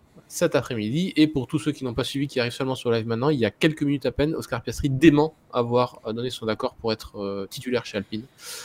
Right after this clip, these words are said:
Ce qui veut donc dire qu'il ne sera pas chez, d'ailleurs, il dit qu'il ne roulera pas pour Alpine l'année prochaine, ce qui veut donc dire qu'il s'est engagé quelque part.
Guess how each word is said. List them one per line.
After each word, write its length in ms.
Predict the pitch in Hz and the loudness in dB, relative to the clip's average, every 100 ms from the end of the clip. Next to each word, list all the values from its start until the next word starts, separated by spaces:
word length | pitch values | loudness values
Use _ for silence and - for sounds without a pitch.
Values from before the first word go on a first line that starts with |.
| - - - - | -16 -18 -20 -18
Ce 160 | - - | -16 -12
qui 140 | 104 | -8
veut 60 | 104 | -4
donc 180 | 104 | -4
dire 160 | 117 120 | -4 -4
qu'il 120 | 110 | -4
ne 60 | 95 | -6
sera 380 | - 95 85 85 | -6 -6 -6 -2
pas 120 | 131 | -2
chez, 120 | - | 2
d'ailleurs, 200 | 120 123 | 4 4
il 60 | 117 | 2
dit 100 | 131 | -2
qu'il 140 | 117 | -2
ne 60 | 104 | 2
roulera 340 | 131 196 175 | 6 8 8
pas 120 | 143 | 4
pour 120 | 135 | 2
Alpine 240 | 107 104 113 | -2 -2 -4
l'année 140 | 107 | -4
prochaine, 320 | 101 98 139 | -6 -6 -8
ce 80 | 139 | -6
qui 80 | 110 | -2
veut 100 | 104 | 0
donc 140 | 101 | 0
dire 100 | 107 | -2
qu'il 140 | - - | -6 -8
s'est 100 | 101 | -4
engagé 320 | 120 120 110 | 0 0 0
quelque 220 | 98 - | -6 -4
part. 260 | 98 123 | -2 -2